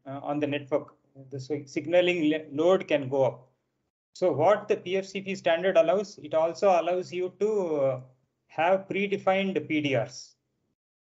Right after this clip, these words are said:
along with the predefined, uh, F A Rs and Q E Rs and so on. So with predefined, uh, rules, uh,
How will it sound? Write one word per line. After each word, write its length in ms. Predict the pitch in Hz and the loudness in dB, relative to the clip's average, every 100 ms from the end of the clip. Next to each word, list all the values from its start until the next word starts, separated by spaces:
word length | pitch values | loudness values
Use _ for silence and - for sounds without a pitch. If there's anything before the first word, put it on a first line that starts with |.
| _ _ _ 147 | _ _ _ 0
along 280 | 160 175 | 2 2
with 180 | 165 131 | -2 -8
the 60 | 156 | -10
predefined, 800 | 151 170 165 139 165 165 160 147 | -6 -6 -4 -2 -2 -2 -2 2
uh, 500 | 143 135 131 131 131 | 4 2 -2 -6 -10
F 180 | 143 135 | -12 -4
A 340 | 156 147 139 139 | 0 2 2 0
Rs 120 | 131 | -4
and 160 | 131 | -10
Q 240 | - 139 135 | -10 -8 -4
E 140 | 135 | 0
Rs 240 | 131 127 127 | 0 0 -8
and 120 | 117 | -10
so 180 | 123 110 | -6 -6
on. 120 | 104 - _ _ _ _ _ _ - | -8 -18 _ _ _ _ _ _ -4
So 100 | 165 | -2
with 280 | 135 185 - | 0 0 0
predefined, 760 | 185 208 202 214 214 208 202 | 0 0 0 4 4 4 2
uh, 580 | 180 170 160 151 147 135 | 4 4 4 2 0 0
rules, 580 | 170 190 160 - - - | 2 2 0 -8 -16 -10
uh, 100 | 151 | -10